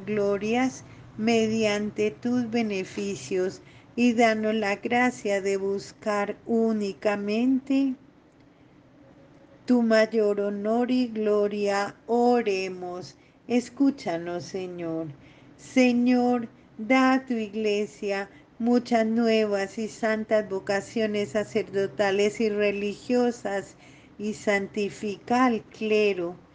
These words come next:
Oremos. Escúchanos, Señor. Señor,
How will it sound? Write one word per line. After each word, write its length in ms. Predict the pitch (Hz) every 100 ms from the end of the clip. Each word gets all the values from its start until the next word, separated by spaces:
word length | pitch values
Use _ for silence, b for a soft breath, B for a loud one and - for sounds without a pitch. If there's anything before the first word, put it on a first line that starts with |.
| b b -
Oremos. 840 | 254 233 196 185 175 165 160 143 - B B -
Escúchanos, 1040 | 254 - - 262 262 - 175 170 175 175
Señor. 560 | 190 175 170 165 170 156 - B B B B -
Señor, 720 | - 233 226 220 226 226 226